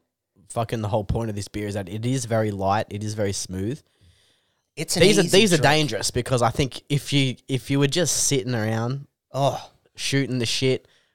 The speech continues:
Speaker 1: with an esky full of this shit, you would fucking smash it, and then you would go to stand up and die.
Speaker 2: Uh, yeah, and it's, it's, it is so light and so smooth that I can see that this beer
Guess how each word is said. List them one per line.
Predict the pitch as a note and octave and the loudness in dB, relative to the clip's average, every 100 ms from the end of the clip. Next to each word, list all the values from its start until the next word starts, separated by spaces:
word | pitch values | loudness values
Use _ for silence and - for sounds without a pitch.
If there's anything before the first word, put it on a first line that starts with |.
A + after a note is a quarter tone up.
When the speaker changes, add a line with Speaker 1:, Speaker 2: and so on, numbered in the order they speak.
| _ - | _ -4
Speaker 1:
with | A#2+ A#2+ | 0 0
an | |
esky | G#2+ A#2 - B2+ | 2 -2 -2 -6
full | - C3 | -4 -4
of | C3 | -2
this | C#3 | -4
shit, | - C#3+ | -2 -4
you | G#2 A#2+ | -2 -2
would | B2+ B2 | -2 -2
fucking | - A2 - G#2+ | -4 -6 -4 -6
smash | - G#2 G2+ G#2+ | -4 -6 -4 -6
it, | - | -6
and | G#2 | -6
then | G#2+ G#2+ F#2 | -4 -6 -6
you | A#2 A#2+ | -4 -4
would | G#2 | -2
go | A2 | -2
to | G#2+ | -2
stand | - G#2+ G#2+ | -6 -6 -6
up | G2 | -6
and | G2 F2+ | -6 -6
die. | F2 - - _ _ - | -8 -8 -14 _ _ -6
Speaker 2:
Uh, | C#3 - | -4 -4
yeah, | C3 B2+ F#2 - | -2 -2 -2 -4
and | C3+ D3+ | 0 0
it's, | D3+ - - _ _ - | 0 -4 -8 _ _ -6
it's, | E3+ E3+ - - - _ _ _ _ _ _ _ C3+ | -4 -2 -2 -4 -8 _ _ _ _ _ _ _ -2
it | D#3+ | 2
is | G3 A#3 | 4 4
so | - E3+ E3+ | 2 4 4
light | D3+ D3 C#3+ | 6 4 4
and | B2 | -2
so | - B2+ | 0 2
smooth | A#2+ - C3 D3 D3 | 2 2 2 2 0
that | C#3 | 0
I | C3 | 0
can | - B2 | -2 -4
see | - B2+ C#3 | 0 2 2
that | C#3 B2+ G#2+ | 0 -4 -4
this | B2 - | -6 -6
beer | B2 A#2+ A2+ | -2 -2 0